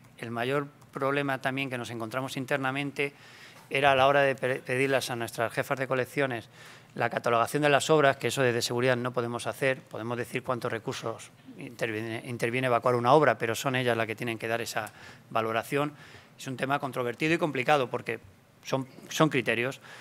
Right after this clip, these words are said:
Entonces nos están guiando y está ayudando bastante, eh, a, a, a afinar más. O sea, si eso se, ahí se hizo una catalogación inicial y la seguimos revisando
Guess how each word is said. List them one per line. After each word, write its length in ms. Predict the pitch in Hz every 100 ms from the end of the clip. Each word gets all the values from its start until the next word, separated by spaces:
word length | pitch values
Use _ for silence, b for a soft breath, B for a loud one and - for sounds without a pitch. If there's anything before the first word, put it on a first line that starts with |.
| B B B
Entonces 260 | - 135 143
nos 160 | 120
están 240 | 117 147 151
guiando 340 | 156 156 160
y 60 | 151
está 200 | 120 135
ayudando 300 | 135 139 135
bastante, 680 | 131 - 139 127 139 151 -
eh, 580 | 123 117 113 110 107 117
a, 640 | 113 104 107 107 104 101
a, 400 | 101 101 - -
a 20 | 120
afinar 400 | - 123 135 117
más. 300 | 113 95 -
O 80 |
sea, 180 | 120 -
si 120 | 117
eso 260 | 123 113 131
se, 340 | 113 120 127 127
ahí 220 | 113 117
se 160 | - 120
hizo 120 | 131
una 180 | 123 117
catalogación 500 | 117 120 120 - 123
inicial 580 | 127 127 180 175 180 170
y 60 |
la 100 | 120
seguimos 380 | - 117 120 113
revisando 640 | 120 117 - 147 160 180